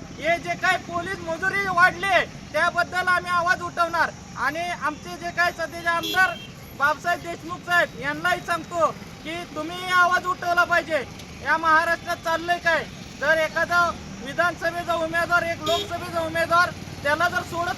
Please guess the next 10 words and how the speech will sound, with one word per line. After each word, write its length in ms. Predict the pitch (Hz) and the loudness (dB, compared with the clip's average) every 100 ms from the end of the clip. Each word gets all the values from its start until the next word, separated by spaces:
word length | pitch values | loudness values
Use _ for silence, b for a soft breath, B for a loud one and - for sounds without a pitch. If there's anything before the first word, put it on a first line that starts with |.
| 339 | -2
नसतील, 640 | 339 349 349 262 - - | -4 2 2 2 -6 -6
तर 60 | 311 | -6
तुम्ही 320 | 320 330 359 330 | -6 -8 -6 0
कार्यक्रम 460 | 330 349 - 359 | 2 2 0 -6
कुणाचा 440 | 339 339 359 381 269 | -4 -2 2 2 2
करताय? 440 | 359 - 359 285 - - - | -4 2 4 4 0 -12 -10
कुणाला 300 | - 349 370 | -4 0 0
घेऊन 220 | 359 349 349 | 0 -2 0
कार्यक्रम 480 | 359 359 330 339 | 0 0 0 -2
करताय? 420 | 339 330 - 302 | 0 -2 2 0